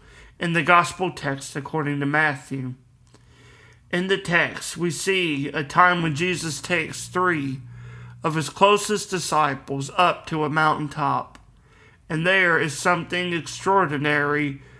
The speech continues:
that takes place, and this is Christ is transfigured before them into a glorious light.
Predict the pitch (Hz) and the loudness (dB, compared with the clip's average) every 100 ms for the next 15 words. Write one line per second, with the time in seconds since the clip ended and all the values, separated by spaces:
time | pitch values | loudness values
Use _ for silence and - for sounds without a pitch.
0 | - - 151 - 160 160 135 - 170 139 | -20 -4 -2 -2 -2 -2 -2 -6 0 0
1 | 135 127 - - - - - _ 156 160 | -2 -6 -10 -12 -18 -20 -20 _ -2 0
2 | 160 - 190 170 156 135 - 175 165 143 | 0 2 2 2 0 -4 0 2 4 0
3 | 156 139 - 170 160 139 - 190 175 170 | -4 -8 -4 -2 -2 -2 -4 -2 -2 -2
4 | 160 185 180 - 139 131 135 127 131 135 | -4 -6 -6 -4 -4 -4 -6 -4 -4 -8
5 | - - - - - 151 139 185 165 139 | -20 -20 -20 -20 -6 -6 0 2 2 2
6 | 139 151 139 143 139 135 - 151 131 127 | 0 -2 0 2 0 -2 -2 0 0 -2